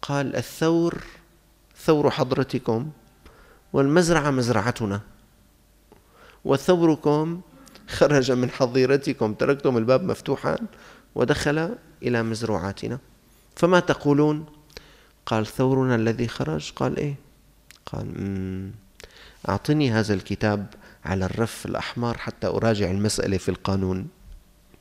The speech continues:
<laughs> إنه بده يراجع على المسألة قانونيا، شو بيطلع عليه؟ الإنسان ما دام يحتكم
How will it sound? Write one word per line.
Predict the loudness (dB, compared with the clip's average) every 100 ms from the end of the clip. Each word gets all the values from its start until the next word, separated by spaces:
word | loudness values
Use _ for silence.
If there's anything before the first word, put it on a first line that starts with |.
| _ _ -20 -18 -18
<laughs> | -18 -20 -16 -16 -18 -20 -12
إنه | -4 0
بده | 2
يراجع | 6 6 6 4
على | 4
المسألة | 2 0 0 0 -2
قانونيا، | 0 0 2 2 2 2
شو | 0 -4
بيطلع | -4 -4 -6 -8
عليه؟ | -12 -14 -20 _ -20 -20 -20 -20 -20 _ _ _ _ -20 -10 -4
الإنسان | -2 -2 -2 2 4 4 4
ما | 4
دام | 4 2 4
يحتكم | 2 0 -2 -2 2 2 0